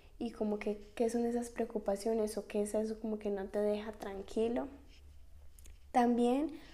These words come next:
puedes anotar tres cosas por las cuales sientes gratitud. Si tienes,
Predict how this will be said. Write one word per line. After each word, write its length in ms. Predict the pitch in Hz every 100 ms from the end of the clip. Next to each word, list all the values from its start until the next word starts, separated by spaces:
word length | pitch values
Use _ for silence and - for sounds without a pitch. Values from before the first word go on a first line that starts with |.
| - - -
puedes 500 | 226 226 233 240 -
anotar 600 | 233 220 220 214 202 208
tres 280 | 226 226 -
cosas 480 | - 233 240 233 240
por 240 | - 220
las 240 | 208 208 -
cuales 400 | 208 202 202 208
sientes 640 | - 220 214 214 220 -
gratitud. 580 | 208 190 196 - 233 - - - - - -
Si 320 | - 247 233
tienes, 640 | 226 220 214 214 269 -